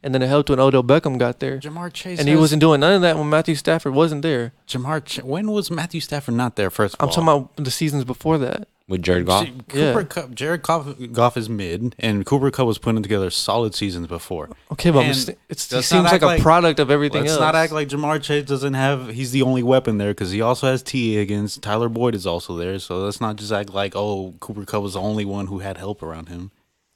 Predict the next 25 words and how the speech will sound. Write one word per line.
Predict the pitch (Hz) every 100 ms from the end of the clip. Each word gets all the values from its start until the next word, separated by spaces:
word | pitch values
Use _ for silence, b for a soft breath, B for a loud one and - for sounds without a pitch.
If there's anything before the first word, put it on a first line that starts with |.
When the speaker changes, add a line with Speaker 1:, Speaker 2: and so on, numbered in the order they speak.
| _
Speaker 2:
Justin | - 110 127
Jefferson | 117 123 - 110
has | 110
Adam | 104 107 110
Thielen | 113 113 107
on | 98 95
the | 92
other | 92
side. | - 90 98
Like, | 104 113
come | 104
on | 82 90
now. | - 73 - _ _ _ 240
Speaker 1:
Oh, | -
Speaker 2:
Give | 160
the | 190
Speaker 1:
that's | 135
Speaker 2:
man | 117
Speaker 1:
true, | 92
Speaker 2:
his | 87
Speaker 1:
true, | 92 -
Speaker 2:
respect, | 90 85
Speaker 1:
true, | -
Speaker 2:
man. | -
Speaker 1:
true. | - -